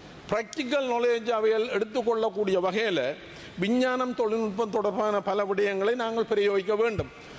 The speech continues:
ஆகவே கௌரவ, அஹ், அமைச்சர் அவர்கள் இங்கு குறிப்பிட்டதை போல நாங்கள் விவசாயம், சுகாதாரம்,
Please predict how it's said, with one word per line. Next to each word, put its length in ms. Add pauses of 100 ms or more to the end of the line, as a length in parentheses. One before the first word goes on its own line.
(100)
ஆகவே 560 (300)
கௌரவ, 580 (440)
அஹ், 360
அமைச்சர் 400
அவர்கள் 360
இங்கு 160
குறிப்பிட்டதை 580
போல 360 (520)
நாங்கள் 520
விவசாயம், 720
சுகாதாரம், 840